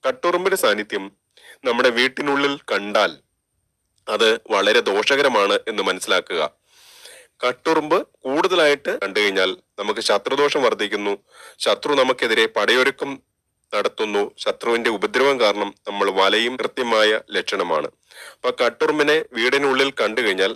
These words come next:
വളരെ ദോഷമാണ്. അങ്ങനെ വന്നു കഴിഞ്ഞാൽ ശിവക്ഷേത്രത്തിൽ പോയി അഘോര പുഷ്പാഞ്ജലി നടത്തുക എന്നുള്ളതാണ് നമ്മൾ ചെയ്യേണ്ട കാര്യം. അതുപോലെ ദേവീക്ഷേത്രത്തിൽ പോയി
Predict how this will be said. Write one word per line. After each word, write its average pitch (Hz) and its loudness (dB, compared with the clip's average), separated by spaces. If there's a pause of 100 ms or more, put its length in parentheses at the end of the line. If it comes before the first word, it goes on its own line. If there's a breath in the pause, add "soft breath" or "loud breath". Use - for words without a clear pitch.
(120)
വളരെ 101 -2
ദോഷമാണ്. 120 0 (640 loud breath)
അങ്ങനെ 135 0
വന്നു 117 -2
കഴിഞ്ഞാൽ 90 -4 (180)
ശിവക്ഷേത്രത്തിൽ 113 -4
പോയി 101 -6 (240)
അഘോര 123 2
പുഷ്പാഞ്ജലി 117 -4
നടത്തുക 107 -2 (140)
എന്നുള്ളതാണ് 98 0 (120)
നമ്മൾ 95 -4
ചെയ്യേണ്ട 90 -2
കാര്യം. 92 0 (440 loud breath)
അതുപോലെ 113 2 (880 soft breath)
ദേവീക്ഷേത്രത്തിൽ 127 -2
പോയി 95 -6